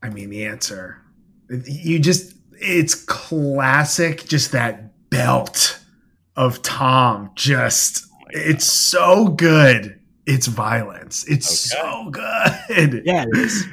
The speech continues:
Speaker 1: <laughs>
Speaker 3: Tom,
Speaker 1: It's so
Speaker 3: clearly.
Speaker 1: good.
Speaker 2: I just, honestly, the only reason I gave the edge to Here's Your Letter is I feel like it's more underrated, and I love them both almost equally.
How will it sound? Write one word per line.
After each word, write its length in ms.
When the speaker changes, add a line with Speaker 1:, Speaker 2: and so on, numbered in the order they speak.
Speaker 1:
<laughs> 180
Speaker 3:
Tom, 140
Speaker 1:
It's 260
so 640
Speaker 3:
clearly. 40
Speaker 1:
good. 720
Speaker 2:
I 140
just, 120
honestly, 400
the 160
only 240
reason 260
I 80
gave 240
the 160
edge 220
to 80
Here's 200
Your 120
Letter 580
is 140
I 100
feel 220
like 140
it's 140
more 200
underrated, 840
and 140
I 80
love 280
them 160
both 280
almost 340
equally. 560